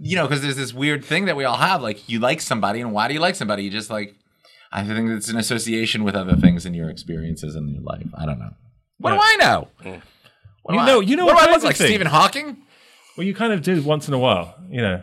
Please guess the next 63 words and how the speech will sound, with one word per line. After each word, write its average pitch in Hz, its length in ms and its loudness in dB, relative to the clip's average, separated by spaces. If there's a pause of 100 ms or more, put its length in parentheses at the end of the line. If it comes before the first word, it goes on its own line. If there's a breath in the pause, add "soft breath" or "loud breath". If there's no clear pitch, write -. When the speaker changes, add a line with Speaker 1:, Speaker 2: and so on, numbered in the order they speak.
(140)
Speaker 1:
What - 160 -4
Speaker 2:
You, 311 60 6
Speaker 1:
the 330 40 10
hell 339 120 10
Speaker 2:
you - 40 6
Speaker 1:
do - 80 4
Speaker 2:
have 359 160 8
Speaker 1:
I - 60 8
Speaker 2:
those - 80 4
sort 165 120 6
of 151 60 4
Speaker 1:
know? - 60 -2
Speaker 2:
come 175 100 6
up 160 100 6
with 139 60 -2
these 131 140 2
sort 131 120 4
of 107 60 -8
brainwaves, 110 680 0
which 120 140 -6
I'm 117 120 0
Speaker 1:
Yeah. 113 40 2
Speaker 2:
like, 110 240 -2
"What 131 220 -4
did 190 120 0
he 113 120 -4
just 139 260 -8
say? 143 220 -4
Did 104 100 -6
he 185 80 0
Speaker 1:
Really? - 140 -4
Speaker 2:
really 165 240 0
just 143 300 -6
say 110 180 -6
that?" 170 280 -8
Speaker 1:
Oh, 127 120 -10
my 71 260 -12 (240)
Speaker 2:
I 131 80 -4
Speaker 1:
God. 73 140 -4
Speaker 2:
cannot 151 260 -4
believe 113 300 -4
it. - 160 -10 (640 loud breath)
Now, - 300 -2
so 185 180 -2
anyway, 147 380 0
I, 131 180 2
you 214 160 -2
know, 208 60 2
I 202 80 2
wanted 226 280 -4
to, 147 160 -6 (160)
to 143 80 -2
sort 131 180 -4
of 110 60 -8
talk - 220 -2
about 104 240 0
the 110 80 -6
subject 98 400 -4
of 92 60 -16
the 95 100 -8
royal 98 160 -2
family 95 300 -4
because 113 220 -4